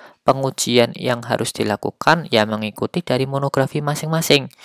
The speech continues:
Bisa jadi setiap monografi berbeda, tergantung dari kasusnya sediaan apa,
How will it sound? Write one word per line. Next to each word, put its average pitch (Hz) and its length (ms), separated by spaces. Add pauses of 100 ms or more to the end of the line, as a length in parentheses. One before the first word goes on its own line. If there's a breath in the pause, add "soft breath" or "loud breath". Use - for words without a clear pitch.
(220 loud breath)
Bisa 123 320
jadi 175 320
setiap - 480
monografi 120 560
berbeda, - 640 (240 loud breath)
tergantung 123 880
dari 117 400
kasusnya 127 720
sediaan 107 720
apa, 170 640